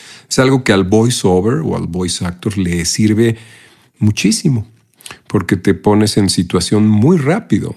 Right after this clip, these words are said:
Entonces, eh, yo en los talleres tengo varias, varias, eh, partes en, en donde enseño esta respuesta inmediata que, que es un proceso bien interesante. A ver si, si, si me puedo explicar. Tiene que ver con el estímulo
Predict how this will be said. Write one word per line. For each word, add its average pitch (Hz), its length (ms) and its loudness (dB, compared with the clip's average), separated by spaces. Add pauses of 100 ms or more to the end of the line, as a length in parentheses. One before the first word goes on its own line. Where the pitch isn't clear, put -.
Entonces, 104 640 0
eh, 90 320 0 (360)
yo 113 100 2
en 110 60 4
los 113 160 0
talleres 92 640 -2 (120)
tengo 98 280 2
varias, 92 420 0
varias, 98 560 -4
eh, 90 240 -4
partes 92 460 -2
en, 82 340 -4
en 87 120 -2
donde 87 300 -2
enseño 98 540 0
esta 95 480 -2 (680)
respuesta - 520 0
inmediata 101 460 0
que, 92 300 -2 (680)
que - 100 2
es - 140 0
un 123 100 2
proceso 117 400 2
bien 110 400 2
interesante. 95 680 0
A - 20 0
ver 98 120 0
si, - 240 -4
si, 95 240 -6
si 85 200 -4
me 87 140 -2
puedo 90 260 -2
explicar. 87 460 -6 (360)
Tiene 123 200 2
que 127 100 2
ver 113 200 2
con 107 160 2
el 92 120 0
estímulo 123 720 0